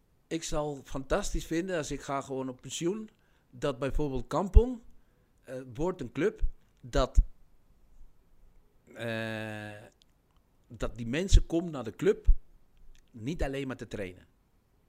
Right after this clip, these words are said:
Je komt naar de club. En waarom? Omdat je vrienden zijn daar.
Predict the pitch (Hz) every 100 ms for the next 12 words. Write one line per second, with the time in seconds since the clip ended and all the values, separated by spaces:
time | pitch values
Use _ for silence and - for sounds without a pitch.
0 | _ _ - 113 - 160 151 156 123 117
1 | 104 92 - _ _ - 113 113 127 123
2 | 110 113 110 107 104 - 123 127 110 95
3 | 92 98 98 -